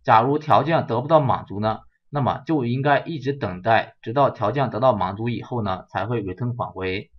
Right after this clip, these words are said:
那么对于非阻塞的 read 呢，如果条件得不到满足呢，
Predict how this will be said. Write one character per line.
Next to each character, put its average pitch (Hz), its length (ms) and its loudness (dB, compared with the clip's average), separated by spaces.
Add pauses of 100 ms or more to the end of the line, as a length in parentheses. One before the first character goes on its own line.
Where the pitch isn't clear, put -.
(680)
那 160 80 -4
么 190 100 0
对 226 200 2
于 214 100 4
非 226 240 6
阻 156 140 2
塞 151 140 2
的 135 100 2
read 156 280 0
呢， 110 280 2 (480)
如 185 220 2
果 165 180 6
条 123 220 4
件 160 220 4
得 123 140 2
不 151 80 0
到 156 140 8
满 85 220 -2
足 98 160 -8
呢， 110 280 0